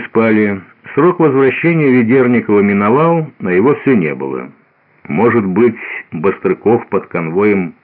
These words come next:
коммунаров уже отправил Ведерникова в Томск, в Губчака? Возможно, следовало уже начать сборы к уходу, но куда? Вверх по Васюгану не было больше никаких явок, а вниз по реке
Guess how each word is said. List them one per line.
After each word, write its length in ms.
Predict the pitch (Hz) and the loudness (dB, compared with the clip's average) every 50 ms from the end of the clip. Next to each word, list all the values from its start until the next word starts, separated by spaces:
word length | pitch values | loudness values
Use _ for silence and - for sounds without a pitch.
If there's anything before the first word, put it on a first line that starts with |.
| - _ | -18 _
коммунаров 580 | - 87 85 85 82 85 90 104 110 107 - | -8 -6 -4 -4 -4 -2 -2 -2 -2 -2 -2
уже 200 | 98 87 87 92 | -4 -2 -2 -2
отправил 480 | 90 - - - 92 98 98 98 98 92 | -4 -4 -6 -4 0 0 2 2 2 2
Ведерникова 720 | 85 85 82 76 90 95 95 95 95 - - 90 92 92 92 | 0 -2 -2 0 0 0 0 0 -2 -2 -2 0 0 0 -2
в 100 | - - | -4 -4
Томск, 480 | - 147 147 131 113 - - - - - | -2 0 0 0 -2 -6 -14 -20 -20 -20
в 180 | - - 71 71 | -18 -16 -14 -8
Губчака? 580 | - - - - - - - 120 123 120 - _ _ _ _ _ _ _ _ _ _ _ _ _ _ _ _ _ - - - - - - - - - _ | -8 -8 -6 -6 -8 -2 0 0 0 0 -4 _ _ _ _ _ _ _ _ _ _ _ _ _ _ _ _ _ -20 -20 -20 -20 -20 -20 -20 -20 -8 _
Возможно, 560 | - 87 - - 165 175 160 151 156 160 - - | -2 0 0 2 2 2 2 2 2 0 0 0
следовало 420 | 135 147 160 151 156 151 147 147 | 0 0 2 4 4 4 4 6
уже 380 | 143 135 123 101 127 143 139 139 | 4 4 4 4 2 2 2 4
начать 420 | 131 127 117 - - 143 135 123 104 | 2 2 2 0 0 0 0 0 0
сборы 440 | 90 87 80 95 117 123 123 123 113 | -4 -6 -2 0 2 4 4 2 2
к 80 | - 117 | 0 -2
уходу, 520 | 107 - - - 156 143 85 67 58 - - _ _ _ _ _ | -4 0 0 2 2 2 0 -2 -8 -8 -16 _ _ _ _ _
но 240 | 80 78 80 78 - | -10 -8 -8 -8 -6
куда? 440 | - 87 90 110 131 123 98 - - _ _ _ _ _ _ _ _ | -6 -2 0 0 0 0 0 -4 -10 _ _ _ _ _ _ _ _
Вверх 560 | - 78 73 73 73 78 101 120 127 110 - - | -10 -8 -8 -6 -4 -2 0 0 0 0 -2 -2
по 100 | - 92 | 0 0
Васюгану 560 | 92 80 - 92 82 87 107 123 123 120 110 | 0 0 -2 -4 -2 0 0 0 2 0 0
не 180 | 101 101 110 | 0 0 0
было 240 | 113 107 110 107 104 | 0 0 0 0 0
больше 400 | 87 85 107 110 95 - - 101 | 0 2 0 0 0 -2 -2 -2
никаких 500 | 101 104 98 - 98 92 - 110 104 - | -2 -2 0 0 -2 -2 -2 -4 -4 -2
явок, 420 | 113 127 127 90 73 - - - _ _ _ _ _ _ _ - - - - - - - - _ | 0 0 0 0 -2 -6 -8 -14 _ _ _ _ _ _ _ -20 -20 -20 -20 -20 -20 -20 -18 _
а 300 | - 76 78 76 76 73 | -6 -6 -4 -4 -4 -4
вниз 400 | 71 71 82 98 135 156 151 - | -4 -2 0 0 0 0 0 0
по 60 | - | 0
реке 380 | 120 113 113 104 104 131 143 | 0 2 2 0 0 0 0